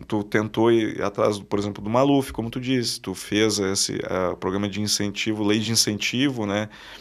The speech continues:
Eh, eh, no momento, tu, no teu ponto de vista, julgou ali na questão da, da, da, da Dilma que era importante,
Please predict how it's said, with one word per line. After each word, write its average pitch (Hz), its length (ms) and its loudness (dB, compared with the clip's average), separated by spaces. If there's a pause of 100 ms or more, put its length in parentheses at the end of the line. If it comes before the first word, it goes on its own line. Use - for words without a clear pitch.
(440)
Eh, 98 920 2 (1600)
eh, 92 680 2
no 107 240 2
momento, 131 420 4
tu, 113 300 -8
no 104 360 -4
teu 123 160 4
ponto 127 300 0
de 120 140 -2
vista, 107 640 0
julgou 107 480 2
ali 107 260 0
na 98 220 -6
questão 101 340 -4
da, 98 160 2
da, 98 220 4
da, 90 320 -2
da 95 160 0
Dilma 104 320 -4
que - 120 0
era 104 140 6
importante, 104 640 -2